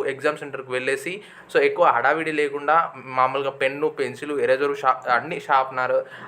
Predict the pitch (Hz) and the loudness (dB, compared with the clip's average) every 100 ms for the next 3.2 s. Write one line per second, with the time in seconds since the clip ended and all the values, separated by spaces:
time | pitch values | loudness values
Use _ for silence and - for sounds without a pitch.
0 | - 214 269 226 185 190 165 143 - 117 | 0 2 4 4 6 4 2 -4 -6 -6
1 | - - - - 165 160 165 180 180 170 | -8 -20 -20 -2 2 6 8 8 6 4
2 | 147 147 156 156 156 151 139 139 139 143 | 4 2 0 -4 -6 0 0 0 0 2
3 | 143 - | 2 2